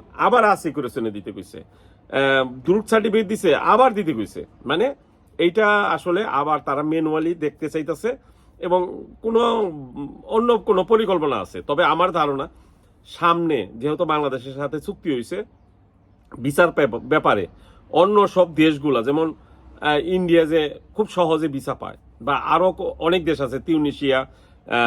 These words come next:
ইজিপ্ট, অনেক দেশ আছে সহজে ভিসা পায়। তো তাদের মতো বাংলাদেশও, যেমন আগে আমরা দুই হাজার তেইশ বাইশ সালে সহজে ভিসা পাইতাম,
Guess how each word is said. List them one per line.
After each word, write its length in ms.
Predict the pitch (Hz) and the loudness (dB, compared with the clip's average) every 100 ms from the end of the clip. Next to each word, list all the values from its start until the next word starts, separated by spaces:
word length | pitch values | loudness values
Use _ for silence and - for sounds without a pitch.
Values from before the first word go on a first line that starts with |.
| 117 | 2
ইজিপ্ট, 560 | - 156 131 143 139 - - - | 2 0 2 0 0 -6 -18 -6
অনেক 260 | 208 233 190 | 2 2 4
দেশ 180 | 185 | 0
আছে 220 | 143 120 120 | -2 -6 -4
সহজে 360 | 165 160 147 | -2 0 -2
ভিসা 240 | 123 110 98 | -4 -6 -8
পায়। 200 | 98 - _ _ _ | -12 -20 _ _ _
তো 100 | - | -6
তাদের 400 | 147 156 170 202 | -2 2 4 4
মতো 260 | 214 208 196 | 4 0 0
বাংলাদেশও, 720 | 139 156 160 120 - 139 110 - _ - | 2 2 2 -2 0 0 0 -8 _ -8
যেমন 220 | 135 143 | -4 -2
আগে 320 | 127 156 156 | 0 0 2
আমরা 260 | 139 135 139 | 0 0 -2
দুই 120 | 139 | 0
হাজার 160 | 131 | -2
তেইশ 400 | 135 165 147 127 | -2 -2 -4 -4
বাইশ 400 | 120 131 131 131 | -6 -2 -2 -4
সালে 320 | - 120 120 98 _ _ _ - | -6 -4 -2 -6 _ _ _ -10
সহজে 400 | - 151 170 175 | -2 2 2 2
ভিসা 280 | 160 165 | 0 -2
পাইতাম, 480 | 131 117 - 123 185 | 0 -2 -2 -6 -8